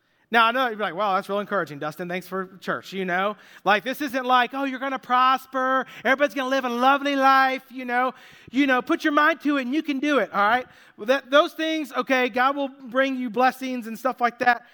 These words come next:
But let's be honest. We're not perfect. We're gonna fail at things. And some things are gonna be bigger than others.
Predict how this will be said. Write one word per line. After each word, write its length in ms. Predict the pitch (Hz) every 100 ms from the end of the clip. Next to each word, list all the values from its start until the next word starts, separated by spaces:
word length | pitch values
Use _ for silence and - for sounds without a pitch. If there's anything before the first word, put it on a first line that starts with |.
| _ _ _ _ _ _
But 100 | 226
let's 200 | 285 359
be 140 | 370 349
honest. 500 | 302 320 170 - - - _ _ _
We're 120 | 302
not 240 | 359 508 392
perfect. 560 | 359 381 - - _ _ _ _ _ _ _ _ _ _
We're 120 | 233
gonna 180 | 330 392
fail 360 | - 269 339 311
at 180 | 208 -
things. 500 | - _ - - _ _ _ _ _ _ _ _ -
And 160 | 247 - -
some 280 | 214 311 339
things 180 | 349
are 40 | 294
gonna 140 | 302
be 140 | 294 285
bigger 400 | 190 269 285 311
than 160 | 311
others. 520 | 254 185 254 - -